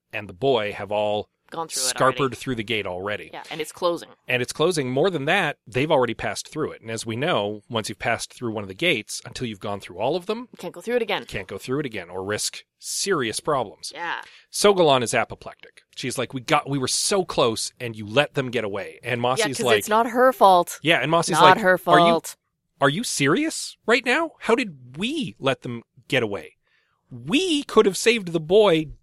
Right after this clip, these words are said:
Speaker 1: days ago, but you sold us into slavery.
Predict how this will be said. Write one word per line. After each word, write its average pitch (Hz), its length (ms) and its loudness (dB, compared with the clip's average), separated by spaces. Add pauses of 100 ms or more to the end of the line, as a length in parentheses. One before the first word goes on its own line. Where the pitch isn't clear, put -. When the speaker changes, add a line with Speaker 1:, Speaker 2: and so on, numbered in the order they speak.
Speaker 1:
days 208 340 2
ago, 135 300 2
but 143 200 0
you 262 800 2
sold 262 380 4
us 262 280 -2
into 202 160 4
slavery. 247 720 -6